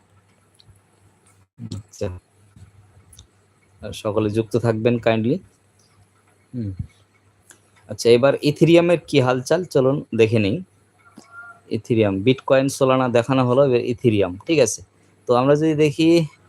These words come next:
হ্যাঁ, এটাও ভালো, ওই সন্ধ্যা ছটার দিকের ক্যান্ডেলটা বড়, তারপরে কিছুটা সময় কাটিয়ে পরে পরপর তিনটা গ্রিন ক্যান্ডেল তৈরি করেছে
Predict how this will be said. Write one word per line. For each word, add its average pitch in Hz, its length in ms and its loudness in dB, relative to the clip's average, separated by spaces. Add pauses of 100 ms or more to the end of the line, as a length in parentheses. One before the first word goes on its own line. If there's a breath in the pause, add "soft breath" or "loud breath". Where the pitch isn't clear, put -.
(220)
হ্যাঁ, 143 140 2
এটাও 143 240 4
ভালো, 139 220 0 (800)
ওই 131 60 0
সন্ধ্যা 131 360 2
ছটার 139 340 0
দিকের 139 220 -2
ক্যান্ডেলটা 135 460 0
বড়, 143 300 2
তারপরে 131 420 0
কিছুটা 139 340 -4
সময় 135 280 0
কাটিয়ে 143 320 0
পরে 139 240 0 (160)
পরপর 131 280 0 (120)
তিনটা 127 280 -2
গ্রিন 117 260 0
ক্যান্ডেল 123 320 0
তৈরি 123 240 2
করেছে 120 380 4